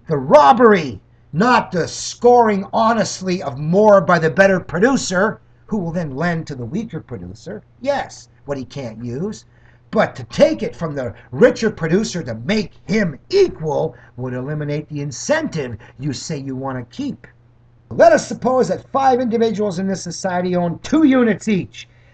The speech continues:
Then there are five others who own nothing. Well, yeah, if you have two units each, but if they own one and a half each, or one point two, or one point three, and the other guys are point eight and point seven, point nine,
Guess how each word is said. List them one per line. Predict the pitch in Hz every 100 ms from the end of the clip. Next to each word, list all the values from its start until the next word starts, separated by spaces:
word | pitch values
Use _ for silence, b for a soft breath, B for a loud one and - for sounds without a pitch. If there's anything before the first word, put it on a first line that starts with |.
| _
Then | 139 151
there | 139
are | 123 107 _
five | 151 185 196
others | 175 233 160 160 - -
who | 160
own | 165 180 196 233
nothing. | 320 - 196 120 - b b _
Well, | 294
yeah, | 277 330 349 302 185
if | 135 185
you |
have | 175 -
two | - 254 247
units | 208 196 151 -
each, | 285 262 190 - B B
but | 185
if | 180
they | - 180
own | 185 131
one | 127 190
and | 165
a | 156
half | 123 214 269 -
each, | 160 233 -
or | 120
one | 139 165
point | - 151 120
two, | - 294
or | 175
one | 127 170 170
point | 156 143 -
three, | 220 262 226 - B -
and | 160
the | 170
other | 175
guys | 165 160 151 127
are |
point | 107 139 120 143
eight | 196
and | -
point | - 117 104
seven, | 175 147 139
point | - 110
nine, | 127 208 185 160 185